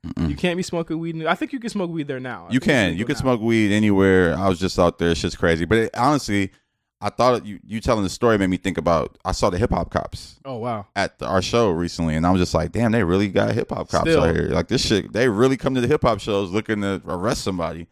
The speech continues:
Speaker 2: I <laughs> remember the, this is, like, super throwback, the Game. We gotta do a Game album one day too on this.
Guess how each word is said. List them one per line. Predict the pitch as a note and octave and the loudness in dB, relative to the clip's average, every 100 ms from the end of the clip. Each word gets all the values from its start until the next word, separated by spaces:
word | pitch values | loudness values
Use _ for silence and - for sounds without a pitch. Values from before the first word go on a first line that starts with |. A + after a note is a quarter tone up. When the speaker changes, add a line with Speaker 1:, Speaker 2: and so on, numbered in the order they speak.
| - | -4
Speaker 2:
I | F3 | -2
<laughs> | |
remember | F#3+ - G3+ E3 D#3 E3+ C#3+ | 2 2 4 2 2 4 2
the, | C3 B2+ - - | 0 -6 -8 -8
this | C#3+ - | -8 -6
is, | C3 B2 | -6 -4
like, | A#2+ B2 | -4 -2
super | - D3+ C#3 | -2 2 0
throwback, | B2+ A#2+ A#2 A2 - | 2 2 2 0 -6
the | A#2+ | -8
Game. | A#2 C3 C3+ C3+ C3 C3 _ _ _ | 0 2 4 2 0 -6 _ _ _
We | E3+ | 0
gotta | G#3+ | 2
do | E3+ | 2
a | D3 | 2
Game | C#3 C#3 | 2 2
album | A#2+ A#2 | 2 0
one | A#2+ A2+ | 0 0
day | A2+ | 0
too | - B2 | 0 -2
on | A2 | -2
this. | G#2 G#2 - | -6 -10 -12